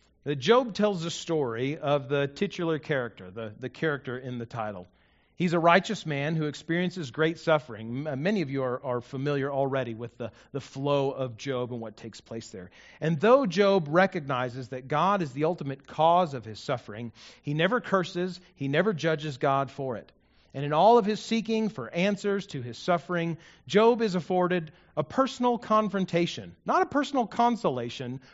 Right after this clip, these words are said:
but a personal confrontation from God, in which he's reminded of God's sovereignty in all things. I'll put it plainly, I've read through Job a couple of times in the past, uh, few weeks to get,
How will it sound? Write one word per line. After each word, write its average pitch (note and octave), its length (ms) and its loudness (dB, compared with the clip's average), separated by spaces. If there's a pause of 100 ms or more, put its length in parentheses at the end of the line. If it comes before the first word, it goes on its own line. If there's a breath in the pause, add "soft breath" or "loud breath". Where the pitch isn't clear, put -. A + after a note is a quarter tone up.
but G3+ 140 4
a G3 60 2
personal A#3+ 440 0
confrontation D3 1000 0
from A2 240 -10
God, F#2+ 320 -10 (320 soft breath)
in F#3 180 2
which F#3+ 160 2
he's F#3 180 0
reminded F3+ 500 2
of C3 120 -2
God's D3+ 300 4
sovereignty C#3 680 2
in C3 220 -10
all C#3 380 0
things. A2+ 440 -10 (580 loud breath)
I'll G#3 100 6
put F#3+ 180 6
it D3+ 100 -2
plainly, E3 320 2
I've C#3 140 -2
read D#3+ 160 2
through D3 140 -4
Job C#3 240 0
a - 20 -6
couple D3+ 260 0
of B2 80 -10
times D3+ 340 -4
in C3+ 60 -10
the B2+ 80 -10
past, C#3 400 -4
uh, C3 160 -4
few C3 220 -6
weeks D3+ 280 -4
to C#3 80 -12
get, C3 220 -4